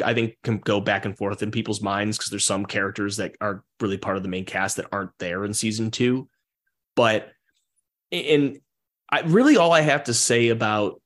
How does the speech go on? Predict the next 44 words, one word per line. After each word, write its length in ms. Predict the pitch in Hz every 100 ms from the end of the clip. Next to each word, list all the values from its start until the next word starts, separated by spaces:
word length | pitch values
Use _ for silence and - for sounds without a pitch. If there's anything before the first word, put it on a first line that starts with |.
| _
Star 220 | - 120 113
Trek 160 | 107
The 40 | 107
Next 160 | 107
Generation 520 | - 98 101 104 - 101
is 80 |
kinda 280 | - 127 131
what 180 | 120 110
I 100 | 104
was 160 | 101 -
saying 500 | 110 104 98 98 - _ _ 113
a 80 |
fo-, 160 | - 110
before 420 | - 113 110 104
about 380 | 101 98 90 - _ _ _ _ _ _ _ _ _ _ _ -
self-contained 840 | - 135 120 123 120 117 113 101
episodes. 720 | 107 110 101 98 92 90 -
Like, 280 | 104 104 - _ _ _ _ _ _ _ _ -
it, 160 | 147 - 151
it 120 | 147
is 220 | 135 -
easier 460 | 190 240 226 196 160
to 160 | 160
approach 400 | 131 - 143 143
a 40 | 120
show 380 | - 123 117
with 180 | 113 101
self-contained 600 | - 104 101 107 - 107
episodes. 600 | 78 101 117 - 95 98
I 20 | 110
mean, 180 | 113 -
y-, 380 | 101 107 123 -
you 180 | 131 123
know, 240 | 110 101 _ _ -
people 240 | 185 202 165
curate 400 | - 139 127 120
these 200 | 113 104
lists 400 | 107 104 - 113
of, 160 | 101
like, 300 | 98 95 - 180
episodes 440 | 247 - 175 151
you 120 | 147
can 200 | - 123
skip 360 | - - 82